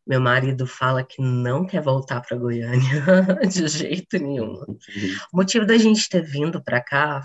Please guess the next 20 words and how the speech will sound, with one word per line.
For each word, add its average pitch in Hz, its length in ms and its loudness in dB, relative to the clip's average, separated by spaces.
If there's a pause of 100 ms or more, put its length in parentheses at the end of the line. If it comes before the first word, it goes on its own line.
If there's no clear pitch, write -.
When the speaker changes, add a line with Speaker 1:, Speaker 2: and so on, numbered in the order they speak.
(100)
Speaker 1:
foi 131 120 -2
justamente 143 640 -4
o - 20 -16
trabalho 135 480 -2
dele. 113 320 -6 (800)
É, 113 540 -2 (1040)
como 247 280 6
eu, 160 220 4 (160)
como 175 260 4
eu 208 100 4
tive 143 240 -2
que - 100 -4
escolher 117 400 0
entre - 160 -6
os 127 120 -8
projetos 123 640 0
e 117 60 0
a - 80 -2
faculdade, 123 640 -2 (720)
a, 120 600 -2